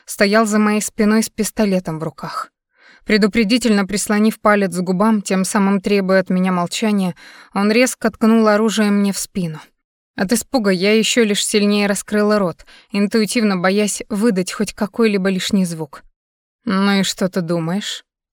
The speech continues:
Едва шевеля губами, начал он, отвечая шёпотом. Он ещё сильнее уткнулся дулом пистолета приблизительно в район моей правой почки. «Ты псих!»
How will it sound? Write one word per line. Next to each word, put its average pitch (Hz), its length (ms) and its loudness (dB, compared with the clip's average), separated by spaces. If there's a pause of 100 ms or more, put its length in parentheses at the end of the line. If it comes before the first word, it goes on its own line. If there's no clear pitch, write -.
(160)
Едва 208 380 2
шевеля 196 360 0
губами, 202 400 2
начал 190 380 0
он, 156 200 -8 (640)
отвечая 190 600 -2
шёпотом. 175 680 -6 (380)
Он 233 160 6
ещё 233 340 2
сильнее 226 500 2
уткнулся 190 520 -2
дулом 185 320 0
пистолета 190 600 -2 (320)
приблизительно 202 720 0
в 185 80 -2
район 202 380 2
моей 202 200 0
правой 190 340 -2
почки. - 560 -10 (400)
«Ты 175 140 -6
псих!» - 600 -8